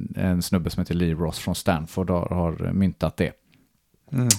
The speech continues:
Speaker 1: Och att det som ser ut som ett fel av en person är många gånger en utkomst av en situation.
Speaker 2: Just det. Mm. Ja, det, det låter bekant, ja.
Speaker 1: Mm. Första metoden som vi kommer titta på i,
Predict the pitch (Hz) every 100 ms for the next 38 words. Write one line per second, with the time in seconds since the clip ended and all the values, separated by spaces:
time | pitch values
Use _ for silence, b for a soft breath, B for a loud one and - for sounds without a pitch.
0 | - - 107 107 104 - 104 120 - 117
1 | - 120 - 113 104 - - 110 101 98
2 | 95 95 - 107 - 113 101 82 b b
3 | b b - 98 98 98 87 98 95 90
4 | 85 87 92 101 90 - - 82 - -
5 | 85 82 - - - 85 120 117 - -
6 | - - - 143 147 - - - 127 123
7 | - 123 123 120 123 123 120 120 110 110
8 | 117 123 - 117 113 107 101 110 117 139
9 | - 135 175 - b b b b b b
10 | _ _ _ _ - - - 180 - -
11 | 135 156 175 120 117 131 127 139 131 131
12 | 131 123 123 120 117 - 135 113 - 113
13 | 117 113 110 104